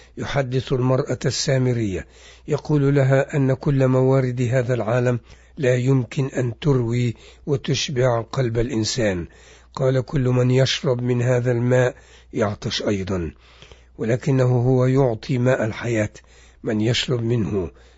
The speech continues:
لا يعطش أبدًا"، وأن الماء الذي يعطيه هو، هو ماء روحي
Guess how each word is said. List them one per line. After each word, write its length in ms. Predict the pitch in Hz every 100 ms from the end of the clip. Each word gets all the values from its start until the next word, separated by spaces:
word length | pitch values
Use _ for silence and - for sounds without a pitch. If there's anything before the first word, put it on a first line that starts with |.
| -
لا 200 | 151 107
يعطش 500 | 101 101 - 104 -
أبدًا"، 440 | 104 90 85 85 - - - - - -
وأن 240 | 123 110
الماء 380 | 117 123 131 139
الذي 440 | 127 127 123 127
يعطيه 520 | 123 117 - 151 120
هو، 320 | 110 123 110 95 - - -
هو 160 | - 101
ماء 240 | 120 139
روحي 680 | 117 113 110 - 135 113